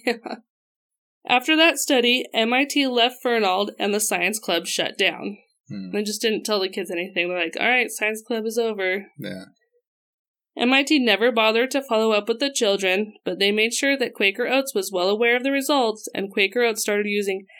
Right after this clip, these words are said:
Speaker 1: high in iron claims in their advertising.
Speaker 2: Hmm.
Speaker 1: Red Boyce was released from Fernald in nineteen sixty when he was nineteen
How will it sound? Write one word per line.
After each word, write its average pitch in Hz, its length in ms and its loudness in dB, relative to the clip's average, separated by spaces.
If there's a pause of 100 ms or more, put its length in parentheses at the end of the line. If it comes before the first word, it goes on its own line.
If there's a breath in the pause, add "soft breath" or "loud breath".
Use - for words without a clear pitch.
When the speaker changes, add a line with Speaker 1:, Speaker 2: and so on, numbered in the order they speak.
(260 loud breath)
Speaker 1:
high 196 140 2
in 214 160 2
iron 269 500 2
claims 202 340 -2
in 208 200 -4
their 196 200 -4
advertising. - 840 -6 (460)
Speaker 2:
Hmm. 139 140 -8 (1300)
Speaker 1:
Red 262 300 4
Boyce 214 400 2
was 202 220 0
released 208 420 0
from 262 160 2
Fernald 254 600 2
in 214 160 0
nineteen 202 380 0
sixty 208 480 -2
when 190 200 -4
he 190 120 -6
was 196 240 -2
nineteen 208 720 0